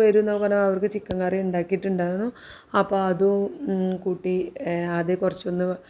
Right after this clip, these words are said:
ഉരുളക്കിഴങ്ങും കാര്യങ്ങളൊക്കെ ഇട്ട് അതും റെഡിയാക്കിയിട്ടുണ്ട്. ഇതുമൂന്ന് പിന്നെ, എന്താ പറയുക, കറി എന്തെങ്കിലും എരിവുള്ള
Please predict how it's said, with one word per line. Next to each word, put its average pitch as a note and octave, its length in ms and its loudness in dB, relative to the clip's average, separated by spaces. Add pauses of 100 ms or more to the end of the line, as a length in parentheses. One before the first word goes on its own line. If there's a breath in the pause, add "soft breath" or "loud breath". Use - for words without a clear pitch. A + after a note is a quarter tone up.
(280 loud breath)
ഉരുളക്കിഴങ്ങും F3 500 2
കാര്യങ്ങളൊക്കെ E3+ 440 -2
ഇട്ട് - 200 -10
അതും F3 220 -4 (220)
റെഡിയാക്കിയിട്ടുണ്ട്. F3 640 0 (380 loud breath)
ഇതുമൂന്ന് B3 400 12
പിന്നെ, A3+ 200 6 (240)
എന്താ G#3 220 4
പറയുക, F#3+ 300 2 (220)
കറി F#3+ 240 6 (340)
എന്തെങ്കിലും F3+ 500 2
എരിവുള്ള G3 320 6